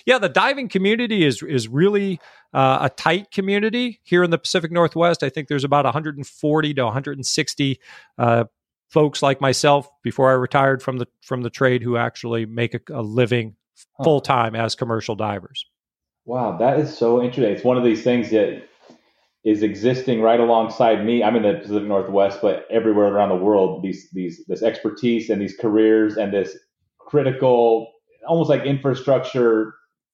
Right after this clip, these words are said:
Speaker 2: work that's happening that most people just really don't think about <laughs> much.
Speaker 1: Right. And
Speaker 2: at
Speaker 1: with
Speaker 2: all.
Speaker 1: diving, we're out of, out of sight, out of mind. You know,
Speaker 2: Exactly.
Speaker 1: you,
Speaker 2: Yeah, yeah, you can't even
Speaker 1: dive,
Speaker 2: see 'em.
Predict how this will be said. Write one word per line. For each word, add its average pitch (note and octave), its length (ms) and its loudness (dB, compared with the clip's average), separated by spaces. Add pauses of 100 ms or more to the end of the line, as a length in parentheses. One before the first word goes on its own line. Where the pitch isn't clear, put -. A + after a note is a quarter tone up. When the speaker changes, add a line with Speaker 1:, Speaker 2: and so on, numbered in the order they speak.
Speaker 2:
work B2 400 2
that's A#2+ 120 0
happening B2+ 420 0
that G#2+ 240 2
most A#2 200 2
people G#2+ 460 0 (520)
just - 260 0
really G2+ 280 2
don't F2 300 -2 (280)
think F2 180 -6
about D#2+ 480 -2
<laughs> - 0 -
much. - 440 -8 (400)
Speaker 1:
Right. D3+ 240 0
And F#3+ 80 0
Speaker 2:
at F#3 40 2
Speaker 1:
with G3 100 0
Speaker 2:
all. D#3 60 -2
Speaker 1:
diving, G3+ 340 0
we're F#3 180 2
out F3+ 180 2
of, E3 160 -6
out D#3+ 160 -2
of E3 80 -6
sight, E3+ 260 2
out D#3+ 160 2
of D3+ 60 -4
mind. B2+ 460 -4 (200)
You B2+ 120 -10
know, C3 100 -4
Speaker 2:
Exactly. B2+ 460 -4
Speaker 1:
you, - 80 4
Speaker 2:
Yeah, F3+ 60 4
yeah, E3 100 4
you A#2+ 100 -4
can't D#3+ 60 2
even C3 160 0
Speaker 1:
dive, C#3 400 0
Speaker 2:
see C3 80 -6
'em. D3 400 -8